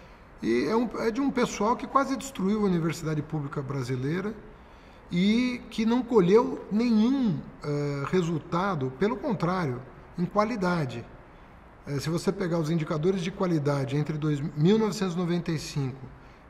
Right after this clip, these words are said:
e dois mil e três, a queda da qualidade da educação brasileira coincide justamente com a restrição,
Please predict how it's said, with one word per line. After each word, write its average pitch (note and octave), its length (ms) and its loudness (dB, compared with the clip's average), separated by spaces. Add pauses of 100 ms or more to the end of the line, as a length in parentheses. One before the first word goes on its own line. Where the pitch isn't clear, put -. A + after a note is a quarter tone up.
e D#3 100 0
dois D3+ 240 4
mil D3+ 140 0
e C#3 40 -2
três, G3+ 640 -4 (500)
a D3 100 -2
queda G#3 500 2
da D#3 120 -2
qualidade C#3+ 560 -6
da C3+ 100 -10
educação C#3 380 -6
brasileira C#3+ 760 -4 (400)
coincide F3+ 640 2
justamente F#3 640 -2
com - 100 -2
a G3+ 40 2
restrição, G#3 800 -4